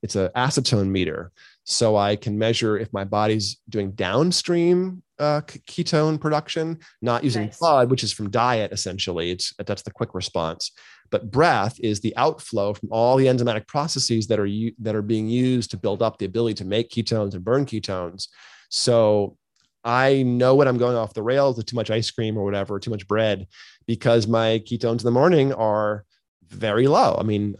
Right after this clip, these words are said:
Speaker 1: you know, this morning they were, uh, on the, on the acetone meter, it was three, which on a blood meter would be point three. So it's light ketosis. Um,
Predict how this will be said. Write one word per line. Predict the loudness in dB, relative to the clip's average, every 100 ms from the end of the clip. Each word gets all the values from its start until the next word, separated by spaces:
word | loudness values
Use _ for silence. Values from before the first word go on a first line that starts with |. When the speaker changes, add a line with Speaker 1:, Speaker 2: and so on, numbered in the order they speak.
| -8
Speaker 1:
you | -6
know, | -4
this | -4 0
morning | 2 4
they | 2 2
were, | 0 0 -2 -2
uh, | -2 0 -2 -4 -12 -18 _ _
on | -6
the, | -6 -4
on | -4
the | -2
acetone | -2 -2 -2 0
meter, | 2
it | 0
was | -2 -12
three, | -4 0 2 0 -4 -8 _ _ _
which | -4 -2 0 -4
on | -2 0
a | 0 0 -2 -4 -8 _ _ _
blood | 0 2
meter | 4 4 2 0
would | -2 -6
be | -6 -6 -6
point | -4 -4 -4
three. | -10 -10 -10 -18 -12
So | -2 -2
it's | -2
light | 2 2 2 -2
ketosis. | -6 -4 -4 -6 -6 -8 -8 _ _ _ -14 -2
Um, | 0 2 0 -4 -8